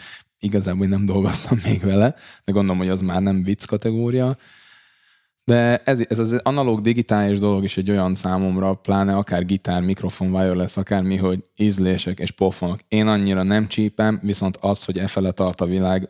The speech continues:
ezt nem tudom kikerülni, és amúgy nagyon sok jó dolog is van ebben, de, de szerintem ez kinek mit hogy.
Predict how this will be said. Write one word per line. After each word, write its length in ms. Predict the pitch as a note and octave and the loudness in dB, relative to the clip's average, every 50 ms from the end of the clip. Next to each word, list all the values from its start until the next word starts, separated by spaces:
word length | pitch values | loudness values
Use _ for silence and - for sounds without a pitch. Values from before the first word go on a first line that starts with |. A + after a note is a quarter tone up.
| _ _ | _ _
ezt 240 | - - - - - | -8 -6 -6 -4 -2
nem 140 | G2+ G2 F#2+ | -2 -2 -2
tudom 400 | - E2+ E2+ F2 E2 E2 E2+ D#2+ C2+ F2+ | -2 -4 -4 -4 -4 -4 -6 -6 -8 -6
kikerülni, 560 | - - F#2+ - G2+ F#2+ F#2 F#2 F#2 F#2+ G2 | -4 -4 -2 0 0 0 2 0 0 0 0
és 120 | G2 - | 0 0
amúgy 220 | - G2+ G2+ G2 F#2+ | 0 0 0 0 0
nagyon 320 | G#2+ G#2+ A2 G#2 F#2+ F#2 | 0 0 2 2 0 -2
sok 260 | - - - F#2 - | -4 -6 -8 -6 -4
jó 160 | G2+ F#2+ F2+ F2 | -2 -2 -2 -2
dolog 280 | E2+ E2+ F2 F2 F2 | -4 -6 -6 -6 -6
is 140 | F2+ E2+ - | -6 -6 -6
van 180 | - F#2 F#2 F#2 | -4 -4 -2 -2
ebben, 440 | F#2+ G2+ G2+ A2+ A2+ A2+ G#2+ - - | -2 0 2 2 2 0 0 -4 -4
de, 480 | - G#2 G#2 G#2 G#2+ G#2 G#2 G2 - - - F2 G2 | -2 0 2 4 4 2 0 -2 -4 -8 -8 -4 -2
de 100 | G#2 G2+ | -2 -2
szerintem 340 | - - F#2+ F#2+ G2 G2 G2 | -2 -2 -2 -2 -2 -2 -2
ez 100 | F#2+ - | -2 -4
kinek 340 | - - F#2 E2+ E2+ - - | -4 -4 -4 -4 -4 -6 -6
mit 160 | F2+ E2+ - | -8 -8 -8
hogy. 240 | - - - - | -8 -10 -10 -10